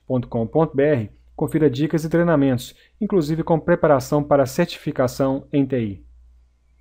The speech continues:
E neste vídeo vou te ensinar a configurar uma V P N do tipo S S T P. Bom, pra me simular aqui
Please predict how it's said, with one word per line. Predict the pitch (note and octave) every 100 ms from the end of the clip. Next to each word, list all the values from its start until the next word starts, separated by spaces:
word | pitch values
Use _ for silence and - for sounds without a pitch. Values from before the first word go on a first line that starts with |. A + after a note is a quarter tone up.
| _ - - - - _ _ _ _ _ _ - - - _ _ _ _ _ _ - - _ _ _ _ _ _ _ - - - _ _ _ _ _ _ - _ _
E | E3
neste | F3 - B2+
vídeo | D#3+ D3+
vou | D3
te | D#3
ensinar | D3+ D3
a |
configurar | D3+ D3+ D3 C#3+
uma | C3+
V | C3 E3+
P | C#3+
N | D3+ D3+ - - _
do | F#3+
tipo | F#3+ F3 F3 F3 E3+ -
S | E3 E3 D3+
S | D#3
T | D#3 E3
P. | A#2+ G#2 G2 _ _ _ _ -
Bom, | E3
pra | D#3+
me | F3
simular | E3+ F3+ D3 C3+
aqui | C3+ B2+ A2